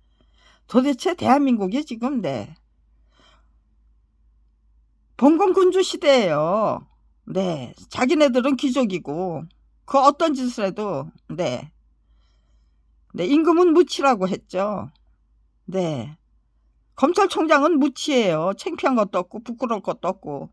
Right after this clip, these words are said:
네, 못할 짓도 없고. 예, 그런 시대를 더 깊숙이, 네, 끌고 들어가겠다는 거예요. 대한민국을 아주 그냥, 네,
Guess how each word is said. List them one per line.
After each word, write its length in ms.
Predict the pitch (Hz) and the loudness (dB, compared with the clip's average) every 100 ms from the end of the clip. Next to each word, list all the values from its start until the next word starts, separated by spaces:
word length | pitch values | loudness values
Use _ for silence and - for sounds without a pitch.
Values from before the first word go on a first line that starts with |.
| _ - | _ -12
네, 120 | 147 | -6
못할 380 | 180 247 247 214 | -4 -4 -4 -8
짓도 260 | 180 - | -8 -6
없고. 380 | - - 131 180 _ _ _ _ _ _ _ _ _ _ _ _ _ _ _ _ _ _ _ _ _ - | -8 -8 -14 -14 _ _ _ _ _ _ _ _ _ _ _ _ _ _ _ _ _ _ _ _ _ -4
예, 140 | 220 233 | 2 4
그런 280 | 311 359 359 | 4 4 4
시대를 460 | - 269 262 302 | 2 2 2 2
더 140 | 269 285 | 2 0
깊숙이, 640 | 311 262 320 311 247 285 | 0 -2 0 2 2 0
네, 160 | 214 202 | -2 -4
끌고 300 | 311 320 262 | -4 -4 -4
들어가겠다는 720 | 262 254 233 214 - 170 165 | 0 0 0 -4 -8 -8 -6
거예요. 360 | 143 120 139 156 _ _ _ _ | -4 -4 -6 -10 _ _ _ _
대한민국을 680 | 220 254 254 240 208 196 220 | 2 4 4 2 0 -4 -2
아주 240 | 170 180 | -2 -4
그냥, 380 | 190 170 160 131 | -8 -6 -8 -8
네, 260 | 135 151 | -10 -10